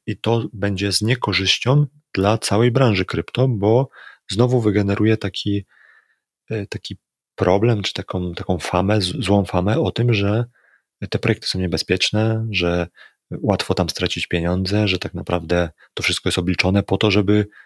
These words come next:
y, oszukać ludzi na pieniądze i tak dalej, i tak dalej. A w tym miejscu już byliśmy parę lat temu, kiedy jak grzyby po deszczu wyrastały kolejne giełdy, które nagle znikały, albo z których znikały pieniądze i, no, nie wszystkie te pieniądze znikały przez to, że były tam ataki hakerskie, no nie?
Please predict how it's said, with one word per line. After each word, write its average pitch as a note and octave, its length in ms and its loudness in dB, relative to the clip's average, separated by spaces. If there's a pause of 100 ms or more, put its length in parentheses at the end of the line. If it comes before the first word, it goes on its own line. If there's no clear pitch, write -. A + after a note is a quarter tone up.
(200)
y, G2 120 0
oszukać G#2+ 420 -2
ludzi G2 160 -4
na G2+ 100 0
pieniądze G2+ 680 0 (320)
i G#2+ 80 -2
tak F#2 160 -2
dalej, F2 200 -4
i - 20 -10
tak E2+ 120 -8
dalej. D#2 220 -4
A - 60 -10
w - 300 -20
tym B2 120 4
miejscu A#2 280 0
już G2+ 60 -4
byliśmy A2+ 320 0
parę G2 240 0
lat F#2 200 -2
temu, G#2+ 280 0 (260)
kiedy F#2+ 280 0
jak F2+ 180 2
grzyby F#2 360 0
po - 120 -2
deszczu F#2 300 -2
wyrastały F#2 440 0
kolejne F2+ 360 0
giełdy, G2 320 2
które F#2 240 -2
nagle F2+ 260 2
znikały, F#2 560 2 (320)
albo F2+ 160 0
z - 100 0
których G2 280 4
znikały F#2+ 400 4
pieniądze F#2 560 0 (420)
i, G#2 120 -2 (200)
no, G2+ 140 0
nie A2+ 160 4
wszystkie - 340 0
te A#2 100 2
pieniądze A2 400 4
znikały G#2 420 0
przez - 220 -6
to, G#2 120 -4
że F#2+ 100 -2
były G2 180 -2
tam G2 180 -2
ataki A#2+ 320 -4
hakerskie, - 560 -8
no D#2+ 120 -10
nie? F2 140 -8